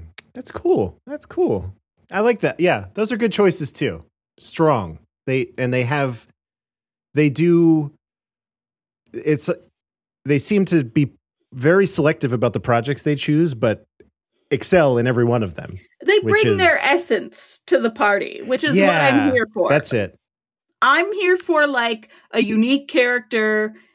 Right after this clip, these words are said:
Speaker 2: in a script that you bring your own twist to. And I think that's why Keanu is such a, like, why we're here for Keanu, eh, but also stuff, people like Stanley Tucci or Kathy Bates, um, Peter Stormare.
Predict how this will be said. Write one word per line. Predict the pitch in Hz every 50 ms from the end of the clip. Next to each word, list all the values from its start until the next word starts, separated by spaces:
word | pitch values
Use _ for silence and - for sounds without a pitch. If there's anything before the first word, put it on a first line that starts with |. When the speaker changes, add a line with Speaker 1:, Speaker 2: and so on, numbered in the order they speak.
| _ _ _
Speaker 2:
in | - 233 226 214
a | 208
script | 214 - - - 226 226 214 - - - 196
that | 202 202 185
you | 196 220 214 214
bring | 214 214 202 208 208
your | 202 185 170 -
own | - 202 202 196 196 196 196 190 190 185 180 180
twist | - - - - 214 - - - - - - _
to. | - - 185 175 - - - - - -
And | 208 220
I | 233
think | 277 330 311 294
that's | 311 302 302 320
why | 302 302 294 294 285 277 285 285 -
Keanu | - 320 294 311 370 359 233 190 185 185
is | 214 220
such | - 226 202 190 - -
a, | - - 202 196 196 190 190 190 185 185 185 - -
like, | 196 190 185 185
why | 190 180 180 180 190
we're | 190 196 214
here | 214 208 208 208
for | 208 - -
Keanu, | - - 226 226 233 233 208 180 175 175 185 185 - - - - - _ _ -
eh, | - 214 - - -
but | 185 220 208
also | 202 202 196 214 - 202 185 185 185 180 180 185
stuff, | 180 - - 262 220 220 226 - _
people | - 277 - 220
like | 202 190 190
Stanley | - 220 202 190 190 196
Tucci | 185 - 214 196 - 220 190 185 175
or | 170 175 175
Kathy | 175 - 220 196 220 220 175 175
Bates, | 175 160 160 - - - - - - _ _ -
um, | - - - - - - - - - - 220 - _ _
Peter | - 240 190 170
Stormare. | 175 175 - - - - 117 - - - -